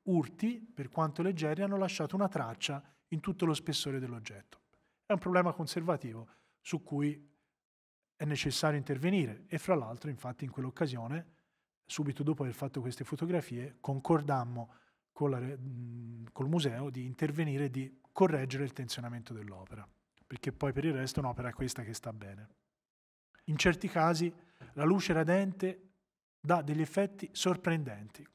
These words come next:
Questo è un dipinto di un artista, eh, Osvaldo Licini,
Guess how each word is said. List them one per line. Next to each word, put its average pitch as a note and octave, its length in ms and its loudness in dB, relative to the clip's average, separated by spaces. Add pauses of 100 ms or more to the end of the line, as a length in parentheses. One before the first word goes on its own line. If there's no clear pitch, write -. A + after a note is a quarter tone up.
Questo G#3 260 0
è - 20 4
un D#3+ 80 2
dipinto D3+ 420 -2
di C3 80 -4
un D3+ 60 0
artista, E3+ 580 0 (520)
eh, D3 500 0
Osvaldo D3 560 6
Licini, C#3+ 640 0